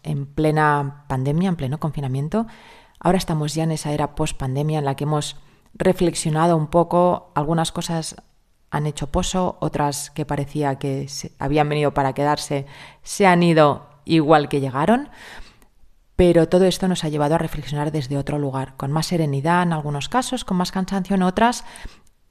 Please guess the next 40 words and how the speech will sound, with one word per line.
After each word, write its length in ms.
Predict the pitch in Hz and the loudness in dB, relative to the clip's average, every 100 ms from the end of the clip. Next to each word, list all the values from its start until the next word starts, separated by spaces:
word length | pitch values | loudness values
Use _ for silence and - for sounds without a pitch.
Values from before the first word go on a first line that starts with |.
| _ | _
y 540 | 180 190 202 220 - - | 0 2 2 0 -6 -4
con, 760 | 160 151 147 143 139 143 - | 0 2 0 -2 -4 -4 -8
con 240 | - 139 131 | -6 -4 -2
la 100 | 131 | -4
interrupción 800 | 131 131 139 135 - 165 160 156 | -4 -4 -2 -2 0 4 6 8
o 80 | |
la 100 | 139 | 6
irrupción 640 | 147 147 156 151 - 180 170 | 4 2 0 -2 2 2 4
más 220 | 165 160 | 0 -2
bien 240 | 170 196 214 - - - | -4 -4 -6 -14 -20 -14
de, 680 | - 170 165 160 160 151 143 | -2 4 8 10 10 6 4
de 80 | 147 | 2
nuevas 260 | 156 156 | 2 0
tecnologías, 720 | - 151 139 131 - 135 127 | -2 -2 -2 -4 -6 -6 -6
¿no? 220 | 147 214 220 | -2 -2 -2
Como 220 | 139 131 | -6 -4
la 100 | 131 | -4
inteligencia 500 | 131 131 - 143 156 | -4 -6 -6 -4 -4
artificial, 600 | - 147 147 156 160 160 | -4 -6 -4 0 0 0
que, 80 | 135 | -4
bueno, 200 | 135 123 | -2 -2
llevaba 460 | 123 135 147 156 | -4 2 4 4
tiempo 260 | 156 156 135 | 4 2 4
ahí, 220 | 143 165 | 4 2
pero 240 | 170 139 135 | 0 0 2
ahora 240 | 139 143 | 2 0
parece 320 | 139 139 147 | -4 -6 -8
que 140 | 143 139 | -8 -8
con 160 | 139 | -6
el 260 | 135 131 131 | -6 -8 -8
chat 220 | 139 135 | -8 -8
G 120 | 143 | -8
T 120 | 135 | -6
P 120 | 131 135 | -4 -2
todos 360 | 135 139 - - - - | -2 -4 -6 -12 -20 -2
lo 220 | 175 175 | 6 8
hemos 260 | 165 160 147 | 8 4 2
descubierto 560 | 143 - 139 139 135 | -2 -2 -2 -2 -2
de 80 | 139 | -2
repente. 600 | 135 131 120 123 123 123 | 0 -2 -4 -6 -8 -12